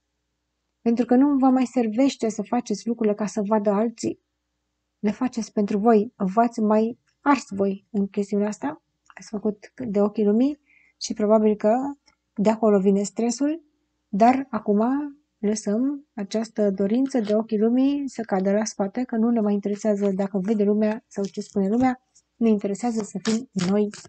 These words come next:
bine. Deci lăsați la spate, alții dintre voi lăsați la spate un drum Unii dintre voi lăsați la spate o mașină. Avem magicianul și avem moartea răsturnată.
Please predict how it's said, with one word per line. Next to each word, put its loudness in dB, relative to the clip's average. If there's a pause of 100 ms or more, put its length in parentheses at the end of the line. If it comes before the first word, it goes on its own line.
(120)
bine. 0 (3250)
Deci -2
lăsați -2
la 0
spate, -2
alții 2
dintre 2
voi 2
lăsați -2
la 0
spate -2
un 4
drum 4 (720)
Unii 10
dintre 4
voi 4
lăsați -2
la -2
spate -2
o 0
mașină. -4 (3500)
Avem 2
magicianul 0
și -10
avem 0
moartea -2
răsturnată. -2